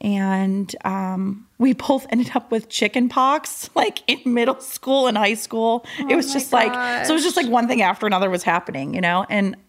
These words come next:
Speaker 1: and, um, we never fought. We were super close.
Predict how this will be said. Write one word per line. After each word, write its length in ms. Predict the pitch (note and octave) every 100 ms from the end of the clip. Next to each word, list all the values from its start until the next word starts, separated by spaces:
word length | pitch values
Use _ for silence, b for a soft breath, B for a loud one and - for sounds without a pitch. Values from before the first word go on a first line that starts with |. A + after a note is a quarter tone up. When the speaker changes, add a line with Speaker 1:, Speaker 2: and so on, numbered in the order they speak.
| _ -
Speaker 1:
and, 480 | F#3 F3+ F3 F3 F#3
um, 480 | F3 E3+ E3 E3 - b b _ - -
we 120 | G3
never 260 | F#3+ E3+ F#3+
fought. 400 | - F3 E3+ -
We 80 | -
were 80 | F3
super 320 | - - -
close. 480 | - F3 E3+ E3+